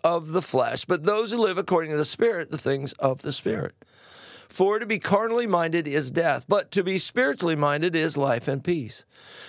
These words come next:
Because the carnal mind is enmity against God, for it is not subject to the law of God, nor indeed can be. So then those who are in the flesh cannot please God.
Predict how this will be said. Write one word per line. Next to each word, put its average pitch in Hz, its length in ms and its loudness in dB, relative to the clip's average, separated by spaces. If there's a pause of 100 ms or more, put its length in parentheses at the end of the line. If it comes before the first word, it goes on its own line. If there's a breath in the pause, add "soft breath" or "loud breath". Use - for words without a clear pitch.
Because 208 300 0
the 185 80 -2
carnal 247 460 0
mind 160 320 0
is 151 140 -2
enmity 190 580 0
against 160 580 0
God, 127 420 0 (240 loud breath)
for 190 200 2
it 180 40 2
is 165 160 -4
not 208 280 2
subject 202 500 0
to 190 100 2
the 190 80 2
law 185 280 2
of 185 80 -4
God, 143 240 2
nor 175 180 2
indeed 143 400 -2
can 180 360 0
be. 87 260 -4 (420 loud breath)
So 196 220 2
then 196 220 0
those 233 360 2
who 233 100 4
are 196 120 0
in 208 220 0
the 247 100 0
flesh 156 320 0
cannot 202 400 0
please 143 320 -2
God. - 380 -2